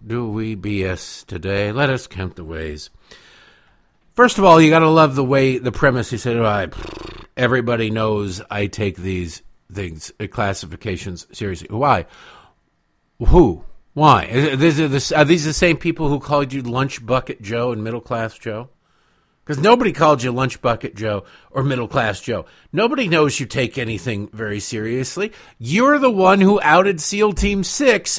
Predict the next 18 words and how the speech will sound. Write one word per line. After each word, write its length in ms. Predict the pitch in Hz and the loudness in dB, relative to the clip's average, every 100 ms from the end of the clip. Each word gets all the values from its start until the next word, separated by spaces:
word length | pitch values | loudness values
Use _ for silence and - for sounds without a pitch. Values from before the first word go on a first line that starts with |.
| - | 0
as 400 | 180 202 202 156 | 2 4 2 -2
the 200 | 190 190 | 0 0
group 500 | 139 180 247 220 - | 0 0 0 -2 -8
who 440 | 165 220 233 190 - | -4 -2 -2 -4 0
killed 340 | 226 233 226 | 4 4 4
Osama 420 | 214 220 226 233 | 0 2 2 4
bin 140 | 226 226 | 4 8
Laden, 360 | 240 226 214 | 8 6 2
putting 400 | - 214 196 180 - - _ | -2 0 0 -4 -10 -20 _
their 380 | - 135 185 233 | -8 0 4 6
lives 560 | 220 196 185 185 170 147 180 | 6 6 6 4 2 0 2
and 140 | 170 | 4
their 160 | 160 165 | 4 2
families' 560 | 233 262 233 185 135 | 0 2 4 2 2
lives 500 | 139 123 123 123 - - _ _ | 4 6 6 2 -4 -16 _ _
forever 580 | - 294 294 285 196 127 | 0 4 4 6 6 4
at 100 | 120 | 2
risk, 600 | 131 185 98 85 - - | 2 4 4 -2 -10 -14